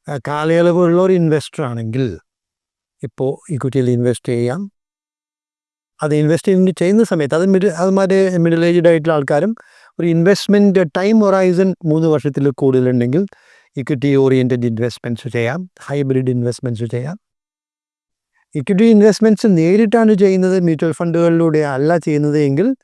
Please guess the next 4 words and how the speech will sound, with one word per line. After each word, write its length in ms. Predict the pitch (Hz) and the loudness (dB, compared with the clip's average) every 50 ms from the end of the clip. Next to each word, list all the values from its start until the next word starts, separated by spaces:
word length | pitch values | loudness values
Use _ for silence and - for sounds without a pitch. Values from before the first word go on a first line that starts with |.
| _ _ _ _ _ _ _ _ | _ _ _ _ _ _ _ _
പ്രത്യേകിച്ച് 400 | - 123 110 165 156 151 151 170 | -10 -6 -4 -4 -4 -4 -4 -4
ശ്രദ്ധിക്കേണ്ടത് 600 | - - 143 131 139 123 139 135 127 131 135 160 185 180 - _ _ _ _ _ _ _ _ _ _ _ _ _ _ 160 | -6 -4 -2 -2 0 0 0 -2 0 0 0 0 -2 -4 -10 _ _ _ _ _ _ _ _ _ _ _ _ _ _ -10
വാല്യുവേഷൻസ് 840 | 160 131 131 120 131 147 160 165 175 180 165 - 180 160 - - 123 | -8 -6 -4 -2 0 0 2 2 2 2 2 0 -2 -4 -4 -6 -8
ആണ്. 200 | 120 123 139 | -8 -8 -10